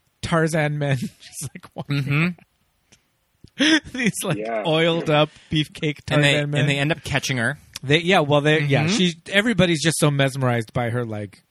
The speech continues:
Speaker 1: poison pheromones. So Bruce must be falling for it because he's, he's bidding millions of dollars.
Speaker 2: He does in the moment, and then he rejects it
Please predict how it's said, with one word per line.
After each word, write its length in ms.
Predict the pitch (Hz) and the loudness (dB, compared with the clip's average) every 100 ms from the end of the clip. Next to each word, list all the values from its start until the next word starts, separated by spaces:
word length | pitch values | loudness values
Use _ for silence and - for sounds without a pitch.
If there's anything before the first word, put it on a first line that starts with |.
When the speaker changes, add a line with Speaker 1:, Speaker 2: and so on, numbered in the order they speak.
| _ _ _ _ | _ _ _ _
Speaker 1:
poison 360 | - 127 123 117 | -4 -4 -4 -6
pheromones. 340 | 127 127 120 113 - - - | -4 -4 -4 -8 -16 -16 -4
So 160 | 262 | -2
Bruce 380 | 214 226 302 - | 2 2 2 -2
must 640 | 196 190 294 - - - - _ _ _ _ _ _ _ _ _ _ 143 | -4 -6 -6 -10 -14 -18 -20 _ _ _ _ _ _ _ _ _ _ -8
be 160 | 196 185 | -6 -4
falling 280 | 175 180 370 - | -6 -8 -10 -6
for 200 | 143 139 | -4 -2
it 80 | 139 | -4
because 240 | - 170 156 | -2 -2 -2
he's, 180 | 175 143 139 _ | -6 -8 -16 _
he's 280 | 170 156 160 | -8 -6 -6
bidding 520 | 131 156 202 220 185 | -4 -2 -2 -4 -4
millions 360 | 160 175 185 170 | -2 -2 -2 -2
of 100 | 147 | -2
dollars. 680 | 139 175 220 - - - - _ _ _ _ | -4 -4 -4 -6 -12 -18 -20 _ _ _ _
Speaker 2:
He 120 | - | -2
does 160 | 170 180 | 0 0
in 80 | 185 | 0
the 60 | 165 | 2
moment, 400 | 139 120 92 - | 2 2 -2 -4
and 120 | 120 | -2
then 100 | 123 | 0
he 60 | 123 | 0
rejects 480 | 120 117 123 110 - | -2 0 0 -2 -4
it 160 | 82 | -10